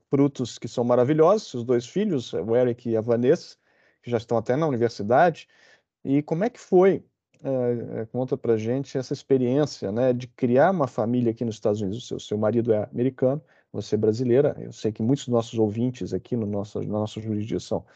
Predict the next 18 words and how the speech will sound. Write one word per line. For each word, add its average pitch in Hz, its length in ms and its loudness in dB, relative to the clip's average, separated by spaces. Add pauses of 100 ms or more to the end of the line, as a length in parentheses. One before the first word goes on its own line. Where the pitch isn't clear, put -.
(480)
são 135 260 0
casais 113 480 2
também 113 200 0
mistos, 127 520 0
como 120 180 0
a 110 40 2
gente 123 280 -8
<laughs> - 20 -10
diz, 160 300 2
né? 147 180 2 (440)
Ou 117 120 4
seja, 127 360 2
brasileiro-americanos, 127 1200 2 (420)
eh, 110 140 -2
com 147 180 -2
filhos 165 320 2
nascidos 123 440 -2
aqui. 147 440 0